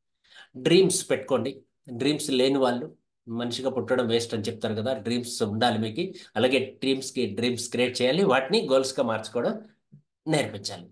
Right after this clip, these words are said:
ఆస్పిరేషన్స్ ఉండాలి మీలో. ఇవన్నీ కన్నా ఉంటే దాన్నే పర్సనాలిటీ డెవలప్‌మెంట్ అంటారు. So ఈ ట్రైనింగ్స్ కూడా మనం shortly స్టార్ట్ చేయబోతున్నాం. రైట్, what is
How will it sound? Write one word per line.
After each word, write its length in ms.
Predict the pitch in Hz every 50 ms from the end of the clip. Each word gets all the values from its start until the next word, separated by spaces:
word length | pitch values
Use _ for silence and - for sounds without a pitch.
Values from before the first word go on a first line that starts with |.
| _ _ _ _ _ _ _ _ _ _ 117
ఆస్పిరేషన్స్ 1120 | 123 123 - - - 160 151 143 127 117 - - 117 101 - - - - - - - - _ -
ఉండాలి 280 | 113 104 104 101 98 95
మీలో. 240 | 95 92 90 - - _ _ _ _ _ _ _ _ _ _ _ _ _ _ _ -
ఇవన్నీ 400 | 131 117 113 110 123 147 156 151
కన్నా 280 | - 139 127 131 123
ఉంటే 260 | 123 131 139 - 208 -
దాన్నే 360 | - 117 110 113 123 139 156
పర్సనాలిటీ 560 | 156 120 107 101 - - 117 110 107 107 113
డెవలప్‌మెంట్ 520 | 101 101 101 104 107 104 107 117 107 104
అంటారు. 440 | 113 110 113 127 147 156 214 233 - - - - - _ -
So 200 | - - 147 147
ఈ 220 | 131 123 135 151 -
ట్రైనింగ్స్ 400 | 131 127 123 127 127 123 - -
కూడా 180 | 113 120 156
మనం 220 | 175 147 120 131 -
shortly 600 | - - 110 104 104 107 147 196 262 - - -
స్టార్ట్ 520 | - - - - 107 110 107 - - 120
చేయబోతున్నాం. 500 | 104 101 104 101 95 95 87 85 90 - _ _ _ _ _ _ _ _ _ -
రైట్, 380 | 110 113 131 143 139 - - - - _ _ _ _ _ _ _ _ _ _ _ _ _ - 135
what 140 | 165 165 -
is 160 | 220 214 -